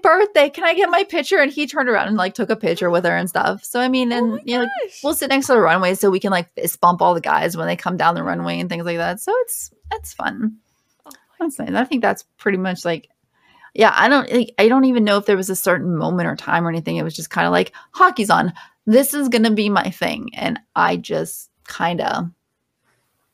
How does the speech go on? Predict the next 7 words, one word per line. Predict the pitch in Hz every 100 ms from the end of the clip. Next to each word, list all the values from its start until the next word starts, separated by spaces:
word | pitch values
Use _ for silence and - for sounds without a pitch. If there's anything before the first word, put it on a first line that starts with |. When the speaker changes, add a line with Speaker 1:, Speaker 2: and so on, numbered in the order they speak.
| _ _ _ _
Speaker 1:
went | 175 -
with | -
it. | - - _ _ _ _ -
And | 175 - 202 190 _ _ -
I'm, | - 285 285
I'm | 247 311
lucky | 320 294 285 247 247